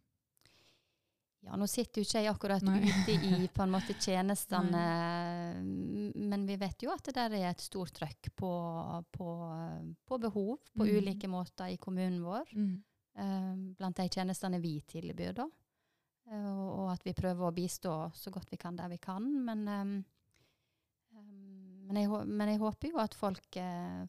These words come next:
Speaker 1: folk tenker at det er greit å spørre om hjelp. Det er jo veldig viktig, ve-, veldig viktig å
Speaker 2: Mm.
Speaker 1: spørre om hjelp tidlig også, for seg og sine.
Speaker 2: Jeg, eh, jeg leste litt om, eh,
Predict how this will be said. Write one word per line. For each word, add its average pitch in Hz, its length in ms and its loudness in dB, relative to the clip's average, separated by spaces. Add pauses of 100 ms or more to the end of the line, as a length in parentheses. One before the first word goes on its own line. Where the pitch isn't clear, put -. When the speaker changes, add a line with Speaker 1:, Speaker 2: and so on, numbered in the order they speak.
(100)
Speaker 1:
folk 190 180 -10
tenker 196 300 -2
at - 160 -10
det 185 80 -6
er 180 80 -10
greit 170 240 -8
å 175 60 -6
spørre 180 340 -4
om 175 80 -2
hjelp. 185 240 -6
Det 240 80 0
er 240 80 2
jo 196 80 0
veldig 190 240 2
viktig, 160 320 -4 (920)
ve-, 208 280 -6
veldig 190 320 4
viktig 220 320 4
å 180 160 6
Speaker 2:
Mm. 165 80 2
Speaker 1:
spørre 185 240 2
om 180 160 2
hjelp 170 180 -2
tidlig 165 460 0
også, 226 320 -4
for 214 160 0
seg 185 320 0
og 175 80 -2
sine. 175 380 0 (1040)
Speaker 2:
Jeg, 180 220 2 (100)
eh, 165 200 6 (200)
jeg 160 160 6
leste 180 320 10
litt 156 200 8
om, 156 320 6
eh, 151 340 4